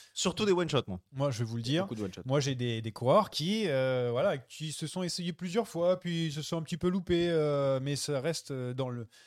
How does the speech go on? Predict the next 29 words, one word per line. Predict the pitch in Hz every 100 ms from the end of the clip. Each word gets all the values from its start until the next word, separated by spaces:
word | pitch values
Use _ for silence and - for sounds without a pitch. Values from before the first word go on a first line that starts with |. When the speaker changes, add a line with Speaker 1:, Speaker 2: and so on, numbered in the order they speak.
| _ -
Speaker 2:
la | 117
même | 127 131
course, | 139 -
on | 113
va | 110
dire, | 101 98 104
enfin, | 110 110
le |
même, | 110 120 110
euh, | 101 107 - 120
environnement. | 113 127 131 120 107 98
Speaker 3:
Il | 120
y |
a | 120
un |
peu | 131
les | 127
deux. | 95 - _ _
Speaker 2:
Ok. | 107 98
Speaker 3:
J'ai | 110
un |
peu | 107 113
les | 95
deux. | 101 - - - -
Speaker 2:
Et | 165
autre | 214 233 180
chose | - 131 143
aussi, | 123 - 127
troisième, | - 131 123 107 127 120